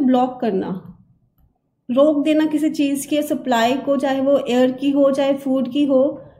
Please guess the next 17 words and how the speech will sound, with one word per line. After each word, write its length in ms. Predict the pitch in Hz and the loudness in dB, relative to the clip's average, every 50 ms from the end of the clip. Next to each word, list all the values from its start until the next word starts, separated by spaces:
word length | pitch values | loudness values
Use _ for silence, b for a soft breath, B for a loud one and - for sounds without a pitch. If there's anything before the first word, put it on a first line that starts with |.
| B B _ - | B B _ -10
ठीक 200 | 277 262 262 311 | -8 -6 -4 -4
है, 80 | 330 | -2
तो 140 | 330 339 330 | -2 -2 -2
इसका 220 | 311 302 - 311 302 | -2 0 2 2 2
मतलब 340 | 302 285 269 285 294 277 302 | 2 0 0 0 2 4 4
है 80 | 311 302 269 | 4 4 4
block 320 | 262 247 240 240 240 240 | 4 4 4 2 2 2
कर 140 | - 285 277 | 2 2 2
दिया, 280 | 254 247 285 285 302 302 311 311 - - - - - _ _ - | 2 0 0 2 2 2 0 -4 -6 -12 -20 -20 -20 _ _ 0
रोक 320 | 247 262 277 294 285 285 | 2 4 4 4 2 -2
दिया 280 | 269 269 294 302 302 302 | -2 -2 0 0 0 0
या 260 | 302 285 269 247 233 | 0 0 0 0 0
फिर 320 | 240 - - 311 339 330 - - - - - | -2 -2 -2 -2 -2 -4 -6 -12 -20 -20 -20
stop 500 | - - - - 262 254 269 269 269 - | -20 -12 -6 -2 -2 0 0 -2 -4 -2
करना, 540 | - 294 285 285 285 294 294 302 311 311 - - - - - _ _ - _ _ _ _ _ _ _ _ - - | -2 -2 0 0 0 0 0 -2 -6 -8 -10 -16 -20 -20 -20 _ _ -20 _ _ _ _ _ _ _ _ -8 -6
obstruct 600 | 262 254 - - - - 294 294 294 294 - - | -6 -6 -6 -8 -6 -2 -2 -2 -2 -4 -8 -8
करना, 400 | - 320 285 269 262 269 277 | -4 -2 -2 0 -2 -2 -4